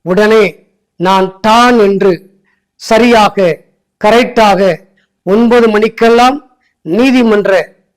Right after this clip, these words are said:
வளாகத்திலே, கோர்ட்டிலே இருப்பேன் என சொல்லுகின்றார். புதன்கிழமை காலை ஒன்பது மணி ஆகிறது, அவர் வரவில்லை. இந்த நேரத்திலே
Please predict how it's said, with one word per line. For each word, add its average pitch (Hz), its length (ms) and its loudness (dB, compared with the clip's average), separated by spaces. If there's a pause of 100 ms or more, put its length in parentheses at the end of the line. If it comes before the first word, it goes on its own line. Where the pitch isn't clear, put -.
வளாகத்திலே, 202 920 -2 (320)
கோர்ட்டிலே 233 800 0 (220)
இருப்பேன் 247 760 0 (100)
என 170 320 -4
சொல்லுகின்றார். 170 640 -2 (1120)
புதன்கிழமை 185 920 -4 (500)
காலை 185 640 -2 (600)
ஒன்பது 233 560 2
மணி 196 240 -2
ஆகிறது, 180 800 -4 (500)
அவர் 185 320 0
வரவில்லை. 175 800 -2 (580)
இந்த 240 420 0
நேரத்திலே 208 920 0